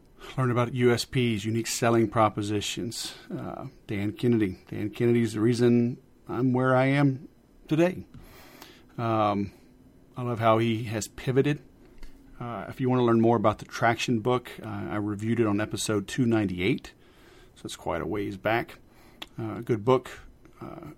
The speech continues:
good, uh, things you can apply to your business. But, you know, go get, you know, if you get that one, make sure you get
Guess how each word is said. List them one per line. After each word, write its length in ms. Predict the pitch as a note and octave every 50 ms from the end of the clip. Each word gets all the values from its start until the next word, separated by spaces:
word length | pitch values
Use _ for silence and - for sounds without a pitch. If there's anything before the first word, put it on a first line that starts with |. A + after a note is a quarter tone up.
| _ - -
good, 320 | - B2 A#2+ A#2 A#2 - - - - _ _ - _ _ _ _ _ - - - C#3+ C#3+ C#3+
uh, 520 | A#2+ A#2 A2 G#2 G2 F#2 C#2+ A#1 - - G1+ - C3 - - _ _
things 220 | - - C3 A#2+ A2
you 60 | G#2+
can 80 | G2 G#2
apply 720 | F#2+ - - - - B2 B2 A#2+ A#2+ A#2+ A#2+ A#2+ A#2 A2+ A#2+ -
to 100 | - C3
your 140 | A#2+ A2 G2+
business. 480 | G2+ A#2 A2 G#2+ A#2 A2+ A2 - - - - - - - - - - -
But, 120 | - C3
you 80 | C3 B2+
know, 280 | B2+ B2+ B2 A#2+ A2+ - -
go 180 | C3 C3 D3+
get, 460 | D3+ C3 C#3 D3 D3+ D3+ - - - - - - - - - - - - - - -
you 80 | D3
know, 140 | D3+ C#3 B2
if 180 | - - A2+ -
you 60 | A2+
get 180 | B2 F#3 F#3+ F#3+
that 220 | C3 A2 G#2 G2
one, 300 | A2 A2+ A#2 B2 C3 - - -
make 120 | C3 B2
sure 140 | - - C#3
you 160 | B2 A#2 A2+
get 380 | A2 A#2+ A2+ A2 - - - -